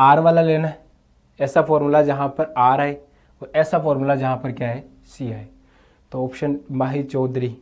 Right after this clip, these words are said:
बी ऑप्शन बता रहे हैं माही चौधरी, टी की पावर वन, टी की पावर माइनस वन।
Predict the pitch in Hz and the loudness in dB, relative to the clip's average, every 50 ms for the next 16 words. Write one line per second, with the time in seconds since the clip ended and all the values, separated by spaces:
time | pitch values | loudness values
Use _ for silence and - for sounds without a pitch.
0 | _ _ _ - 135 120 113 127 135 139 135 131 131 - - 131 123 120 113 113 | _ _ _ -14 -12 -6 -4 -4 -2 -2 -2 -4 -4 -6 -10 -10 -10 -8 -8 -6
1 | 113 113 117 123 120 117 117 113 113 113 - 120 113 113 117 117 117 123 113 117 | -6 -6 -6 -8 -8 -8 -8 -10 -10 -10 -10 -12 -10 -10 -10 -10 -10 -12 -12 -10
2 | - 120 - 123 117 117 113 110 113 110 107 98 - _ _ _ _ _ _ _ | -12 -12 -10 -8 -8 -6 -8 -8 -10 -12 -12 -14 -18 _ _ _ _ _ _ _
3 | _ _ _ _ _ _ _ _ _ _ _ _ _ _ _ _ _ _ _ _ | _ _ _ _ _ _ _ _ _ _ _ _ _ _ _ _ _ _ _ _
4 | _ _ _ - 123 117 123 117 120 120 120 120 120 113 113 120 117 - - 123 | _ _ _ -8 -8 -6 -4 -2 0 0 0 -2 -2 -4 -4 -6 -6 -8 -10 -10
5 | 120 | -10